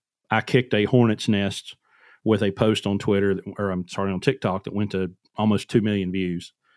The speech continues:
Uh, then I started taking those little clips and putting them on YouTube as shorts, and it just took off like a rocket. Now we're getting used to the idea that we are content creators as much as we are truck operators, um,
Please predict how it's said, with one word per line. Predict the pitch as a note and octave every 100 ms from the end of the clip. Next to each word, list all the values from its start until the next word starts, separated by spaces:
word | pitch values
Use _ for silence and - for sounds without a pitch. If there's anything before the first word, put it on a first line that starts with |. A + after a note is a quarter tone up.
| _ _ _ _
Uh, | G2+ G2
then | B2+
I | D3+
started | C3 A#2+ A2+
taking | B2+ A2
those | G#2+ G#2
little | G#2
clips | G2 A2+ -
and | G2
putting | A#2+ G2
them |
on | G2
YouTube | A#2+ C#3+ A2+ G2+
as | F2
shorts, | - - G2+ F2+ -
and | F#2+
it | F2 - - -
just | A2+ A#2+ -
took | G2+ F#2
off | F#2
like | F2+ E2
a |
rocket. | E2 G2 F#2+ - _ _ _ _ _ _ -
Now | A#2+ C#3+ D#3
we're | B2+ B2 A#2 A2 G#2+ G2 - _ _ A#2
getting | A2 B2+ A2 G#2+
used | A#2+ A#2+ -
to | A2
the | A2+
idea | A2 G#2+ G2+ G#2+ G2+ F#2
that | F#2 -
we | G#2
are | G2 F2
content | - A#2 C#3 - G2 F2+
creators | - G2 F#2 E2+ D2+ G2 -
as | - G#2
much | A2 G#2+ -
as | G2
we | G2+ G2+
are | F#2+
truck | F2 A#2 G#2
operators, | F#2 F2+ F2 F#2 F2+ F2+ F2 - _ _ - - - _ _
um, | G2+ G2 F#2 E2+